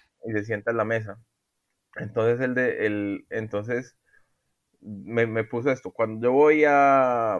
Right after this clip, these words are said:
a esa discoteca y pongo una mesa, me compro las botellas, la gente mira que yo tengo dinero, ¿cierto? Pero, y, entonces, pero llega y hace la anal-, la analogía, y esa es una persona súper inteligente, o sea, esto suena muy superficial,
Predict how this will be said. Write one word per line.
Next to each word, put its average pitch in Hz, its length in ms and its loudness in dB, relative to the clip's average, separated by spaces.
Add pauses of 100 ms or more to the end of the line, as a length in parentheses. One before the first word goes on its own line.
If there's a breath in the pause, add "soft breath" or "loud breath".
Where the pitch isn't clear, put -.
(380)
a 104 260 2
esa 113 160 -4
discoteca 120 460 -2
y 98 60 -6
pongo 104 220 -6
una 127 140 -2
mesa, 123 300 -2
me 101 160 -6
compro 123 1000 2
las 101 140 0
botellas, 127 340 -2
la 110 120 0
gente 110 280 -6
mira 131 300 -2
que 104 200 -4
yo 98 140 -6
tengo 113 300 -8
dinero, 95 280 -12 (1120)
¿cierto? 117 460 -2 (280)
Pero, 135 440 6 (140)
y, 113 160 -8 (100)
entonces, 117 300 -2
pero 131 120 2
llega 127 280 6
y 143 40 8
hace 147 160 2
la 147 60 2
anal-, 120 420 -4
la 120 140 0
analogía, 120 320 2
y 131 120 4
esa 165 140 8
es 220 40 0
una 220 140 6
persona 156 280 2
súper 139 300 0
inteligente, 113 560 -2
o 113 40 -18
sea, 123 180 4
esto 117 260 2
suena 165 240 4
muy 160 180 2
superficial, 123 800 0